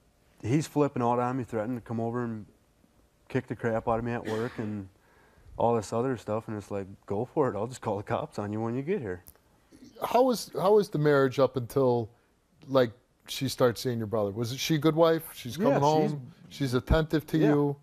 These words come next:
Speaker 1: She's always been
Speaker 2: You're happy.
Speaker 1: awesome. She's always been great.
Speaker 2: Did your brother ever do this to bef-, before with, like,
Speaker 1: Yes.
Speaker 2: girlfriends?
Speaker 1: Yes.
Speaker 2: Or?
Speaker 1: He has slept with one of my girlfriends before.
Speaker 2: And
Speaker 1: About
Speaker 2: you
Speaker 1: two
Speaker 2: found
Speaker 1: weeks.
Speaker 2: out that she had sex with your brother on your anniversary?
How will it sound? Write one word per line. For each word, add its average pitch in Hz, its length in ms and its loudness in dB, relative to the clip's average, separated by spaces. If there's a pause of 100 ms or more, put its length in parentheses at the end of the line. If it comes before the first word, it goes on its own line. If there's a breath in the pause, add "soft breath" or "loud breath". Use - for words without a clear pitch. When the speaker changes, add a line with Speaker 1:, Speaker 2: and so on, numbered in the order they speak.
(140)
Speaker 1:
She's 127 240 -4
always 131 340 0
been 147 120 4
Speaker 2:
You're 147 160 8
happy. 151 240 4 (280)
Speaker 1:
awesome. 139 60 -8 (320)
She's 107 220 -8
always 120 260 0
been 135 240 -4
great. 110 260 -6 (280)
Speaker 2:
Did 139 160 0
your 147 80 4
brother 160 240 4
ever 147 160 2
do 151 140 0
this 147 200 -2
to - 100 -10
bef-, 127 400 -6
before 160 460 4
with, 151 160 0
like, 135 140 2
Speaker 1:
Yes. 101 100 -6
Speaker 2:
girlfriends? 175 680 2
Speaker 1:
Yes. 139 100 -2
Speaker 2:
Or? 113 320 0 (160)
Speaker 1:
He 123 200 -4
has 120 520 -6
slept 120 300 -6
with 107 160 -8
one 113 100 -4
of 110 60 -4
my 110 180 -6
girlfriends 104 460 -6
before. 95 420 -12 (640 soft breath)
Speaker 2:
And 160 80 2
Speaker 1:
About 156 120 2
Speaker 2:
you 214 100 4
Speaker 1:
two 226 100 0
Speaker 2:
found 190 240 4
Speaker 1:
weeks. 175 60 6
Speaker 2:
out 165 240 2
that 139 140 0
she 147 200 -4
had 139 180 4
sex - 380 0
with 143 160 -4
your 127 80 2
brother 127 580 2
on 127 160 -2
your 120 160 0
anniversary? 104 680 -4